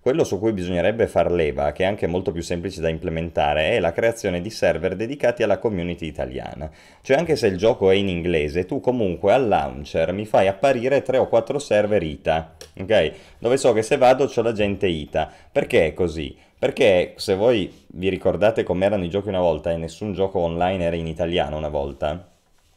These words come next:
laddove si trovavano le community in italiano si imparava contemporaneamente il gioco e l'inglese grazie alla gente che ti guidava sapendo cosa si doveva fare. E su WoW questo, tra l'altro, Crash Ridge, c'è forse l'esempio più, più clamoroso che esiste.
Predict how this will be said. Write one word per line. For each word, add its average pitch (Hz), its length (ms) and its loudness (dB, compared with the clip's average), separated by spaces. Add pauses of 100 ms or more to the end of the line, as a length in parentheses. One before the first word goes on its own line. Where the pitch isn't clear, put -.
(260)
laddove 104 340 2
si - 120 -8
trovavano 98 420 2
le 90 100 0
community 104 400 -4
in 95 60 -4
italiano 123 380 0
si 107 140 -6
imparava 92 540 2
contemporaneamente 98 840 -2
il 87 140 -4
gioco 98 420 0
e 107 120 0
l'inglese 107 520 0
grazie 95 340 -2
alla 127 120 2
gente 90 320 -4
che 87 100 -6
ti 87 140 -10
guidava 87 480 -2
sapendo 82 420 -6
cosa 78 180 -4
si 73 100 -16
doveva 71 260 -6
fare. 90 420 -4 (500)
E - 280 -4
su - 140 -4
WoW 107 420 8
questo, 104 320 2
tra 90 140 -2
l'altro, 98 340 2
Crash 104 420 2
Ridge, 85 240 -2
c'è 82 160 -6
forse 92 320 -2
l'esempio 82 460 -4
più, 80 340 -8
più 87 140 -8
clamoroso 87 580 -2
che 78 100 -6
esiste. 76 520 -10